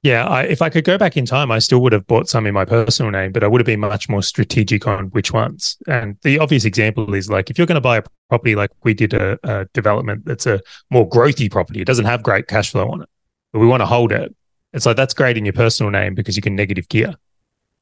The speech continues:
Right now, I'm not a fan of negative gearing overall in the overall mix of a portfolio, but if you've got a wide variety of por-, uh, properties in your portfolio, I'm down with negative gearing something in your personal name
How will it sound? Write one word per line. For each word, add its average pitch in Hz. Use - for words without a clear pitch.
Right 110
now, 104
I'm 113
not 123
a 117
fan 113
of 104
negative 104
gearing 104
overall 101
in 110
the 117
overall 104
mix 101
of 101
a 95
portfolio, 110
but 101
if -
you've 170
got 131
a 107
wide 110
variety 104
of -
por-, -
uh, 104
properties 104
in 95
your 90
portfolio, 110
I'm 131
down 123
with 107
negative 101
gearing 104
something 101
in 92
your 92
personal 104
name 98